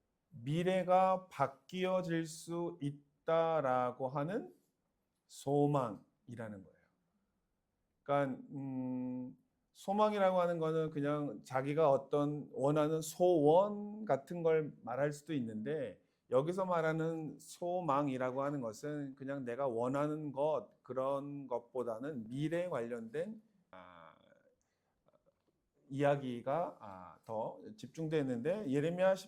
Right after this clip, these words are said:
삼십일 장 십칠 절에 보면 "너의 장래에 소망이 있을 것이다" 라고 나오잖아요.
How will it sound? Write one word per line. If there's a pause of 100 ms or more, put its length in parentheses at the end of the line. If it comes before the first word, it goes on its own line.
삼십일
장
십칠
절에
보면 (380)
"너의
장래에
소망이
있을
것이다"
라고
나오잖아요.